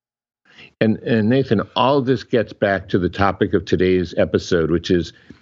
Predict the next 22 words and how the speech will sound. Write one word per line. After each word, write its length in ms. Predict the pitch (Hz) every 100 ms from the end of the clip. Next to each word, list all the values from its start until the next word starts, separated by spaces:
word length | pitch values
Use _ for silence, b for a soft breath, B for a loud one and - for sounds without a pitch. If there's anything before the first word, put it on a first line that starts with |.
| B - -
including 720 | 110 101 - 143 135 131 120
yourself 640 | 104 92 - 127 110 104 -
in 160 | 92
your 160 | 90 80
copy. 500 | - 82 69 - - _ _ _ _ _ _ b b _ _ _ -
As 160 | 110
direct 320 | 95 113 147 110
marketing 420 | 110 123 127 95
copywriters, 800 | 98 95 104 87 85 78 76 - b b
we 140 | 113
have 180 | 104 95
been 240 | 90 82 80
sternly 560 | - - 110 107 107
warned 500 | 95 92 85 78 85
not 440 | 85 85 92 107 110
to 100 | 117
write 260 | 95 95
about 300 | 90 78 85
ourselves 540 | 82 80 - 92 80 -
in 100 | 82
our 120 | 80
copy, 540 | - 101 - - -